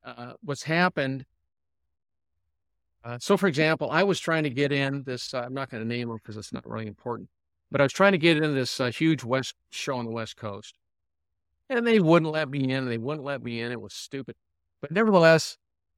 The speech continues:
uh, finally, you know, the planets aligned and I got in. And so, and I had a pretty good sized painting, uh, by the show standards. It was a thirty by forty, which is pretty <laughs> small by my standards that I,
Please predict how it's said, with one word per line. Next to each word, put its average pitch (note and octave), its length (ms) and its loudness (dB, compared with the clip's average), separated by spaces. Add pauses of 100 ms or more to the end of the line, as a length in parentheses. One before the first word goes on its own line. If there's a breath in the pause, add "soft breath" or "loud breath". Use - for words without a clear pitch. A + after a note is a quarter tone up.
(160)
uh, B2+ 60 -6
finally, E3+ 520 0
you D#3+ 120 -12 (160)
know, D3 120 -6 (1300)
the A#2 80 -12
planets F3 440 2
aligned C3+ 400 0
and A#2 120 -4
I A2+ 80 -4
got G#2+ 280 -8
in. G#2 160 -16 (1120)
And D3 180 -2
so, C#3 360 2 (440)
and D3 120 0
I D3+ 60 6
had A#3 220 6
a D3 120 0 (100)
pretty C4 200 0
good F#3+ 120 2
sized C#3 320 0
painting, D#3 540 -4 (260)
uh, A#2 80 -16 (120)
by C#3+ 180 4
the B2 80 -2
show F#3 300 0
standards. A#2 480 -6
It A#2+ 80 -8
was A2+ 140 -12
a G#2+ 60 -10
thirty E3 340 -4
by B2 160 -2
forty, C3 380 -6
which A2+ 200 -14
is A#2+ 140 -10 (280)
pretty E3+ 240 2
<laughs> - 80 -2
small D#3 300 0
by B2 140 0
my A#2 180 -2
standards B2 460 -2
that A#2 100 -8
I, A2+ 40 -8